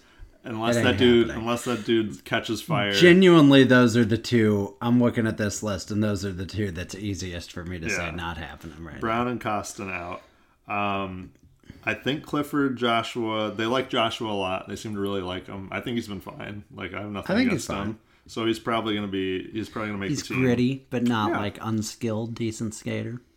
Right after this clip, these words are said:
Speaker 1: So if you say Clifford, Joshua, you say Brown and Costin are out, that leaves you two spots amongst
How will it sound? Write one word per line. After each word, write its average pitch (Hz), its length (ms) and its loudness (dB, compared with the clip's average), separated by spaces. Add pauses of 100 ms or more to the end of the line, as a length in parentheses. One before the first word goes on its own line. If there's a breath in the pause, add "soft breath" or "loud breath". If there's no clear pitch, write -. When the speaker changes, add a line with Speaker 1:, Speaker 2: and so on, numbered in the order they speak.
(300 soft breath)
Speaker 1:
So 120 160 -8
if 110 100 -6
you 131 80 -2
say 135 240 0
Clifford, 139 460 -2
Joshua, 90 800 -4 (200)
you - 100 -12
say 101 160 -8
Brown 101 320 -6
and 120 100 -6
Costin 107 420 -8
are 101 80 -10
out, 90 280 -8 (280 soft breath)
that 101 100 -12
leaves 101 280 -6
you 98 260 -4 (300)
two 127 260 -2
spots 101 600 -6
amongst 98 640 -12